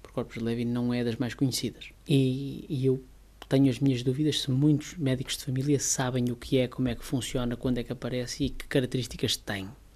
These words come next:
Isto é uma, enfim, uma, uma percepção que eu tenho no geral. Se a demência tipo Alzheimer já é bastante conhecida, se o conceito de demência no geral já vai sendo algo, enfim, relativamente conhecido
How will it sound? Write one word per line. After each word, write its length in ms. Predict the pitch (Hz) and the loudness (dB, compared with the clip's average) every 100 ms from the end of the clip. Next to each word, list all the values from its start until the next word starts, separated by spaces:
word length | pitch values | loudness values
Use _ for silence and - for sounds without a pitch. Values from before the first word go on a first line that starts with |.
| 208 - - | -4 -4 -2
Isto 260 | 196 147 147 | -2 0 2
é 40 | |
uma, 280 | 135 127 120 - - - | 2 0 -2 -8 -12 -4
enfim, 260 | 160 123 110 - - | -2 -2 -6 -12 -10
uma, 240 | 131 120 - - | -8 -8 -12 -14
uma 100 | 127 | -12
percepção 420 | - 131 - 139 | -4 -2 0 2
que 120 | 151 | 4
eu 60 | 131 | 2
tenho 420 | - 123 135 180 - - - | 2 2 0 -2 -8 -20 -10
no 200 | 120 127 | -4 -4
geral. 300 | 120 123 92 - | -2 -4 -4 -8
Se 420 | - - 127 120 | -2 0 2 0
a 40 | 110 | 0
demência 340 | 120 113 131 | -2 -2 -4
tipo 200 | 127 120 | -4 -4
Alzheimer 400 | 120 123 120 117 | -2 -2 -2 -2
já 100 | 117 | -2
é 80 | 117 | -4
bastante 260 | 113 120 | -4 -6
conhecida, 640 | - 147 - 131 127 120 120 - - - - - | 0 0 0 0 2 0 -4 -12 -18 -18 -18 -6
se 460 | - - 135 131 | -2 2 4 4
o 120 | 175 - | 4 2
conceito 800 | - 156 117 - - 170 156 - | 2 4 4 4 6 4 2 -2
de 100 | 139 | 0
demência 420 | 135 147 139 139 | 4 4 4 2
no 120 | 135 | 2
geral 400 | 123 131 127 113 - - - - 147 | 0 0 0 -4 -10 -20 -20 -8 -4
já 280 | 127 131 | 0 2
vai 460 | 123 139 131 117 139 - - | 2 2 2 2 -2 -10 -8
sendo 420 | - 135 123 127 | 0 2 4 2
algo, 480 | 117 113 117 110 - - - - | 0 -2 -4 -8 -10 -20 -20 -4
enfim, 300 | 147 - 175 135 | 0 2 0 0
relativamente 800 | 131 127 135 135 131 - - - - - | -2 2 4 6 4 0 -8 -12 -18 -8
conhecido 720 | - 156 135 - - 151 127 | 4 4 6 2 4 4 4